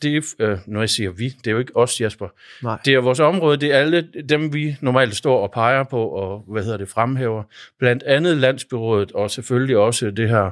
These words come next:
Speaker 1: øh, skolestrukturudvalg, styregruppen, som sad og arbejdede for, at vi jo nu stadig har udskoling her på Herskindskolen.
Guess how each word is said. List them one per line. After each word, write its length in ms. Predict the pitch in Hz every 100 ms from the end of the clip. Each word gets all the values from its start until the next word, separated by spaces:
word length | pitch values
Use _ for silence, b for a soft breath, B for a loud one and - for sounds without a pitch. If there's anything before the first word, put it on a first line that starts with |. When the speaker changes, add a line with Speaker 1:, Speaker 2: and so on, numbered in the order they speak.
| - B B B B -
Speaker 1:
øh, 200 | 80 87
skolestrukturudvalg, 1200 | - 127 139 123 110 101 120 101 98 110 110 95
styregruppen, 680 | - 127 131 117 107 98 95 _ _ _ _ _ _ - -
som 220 | - 107
sad 220 | - 123
og 300 | 127 101 85 107
arbejdede 400 | 120 104 95 104
for, 320 | - 101 104 b b b b
at 140 | 107 104
vi 80 | 107
jo 240 | 110 117 110 -
nu 280 | 120 127 135 _ _ _ _ _ _ _ _ _ -
stadig 320 | 175 190 117
har 180 | 82 -
udskoling 540 | 104 117 - 76 90
her 120 | 95 85
på 140 | 92
Herskindskolen. 640 | 87 85 - - 92 92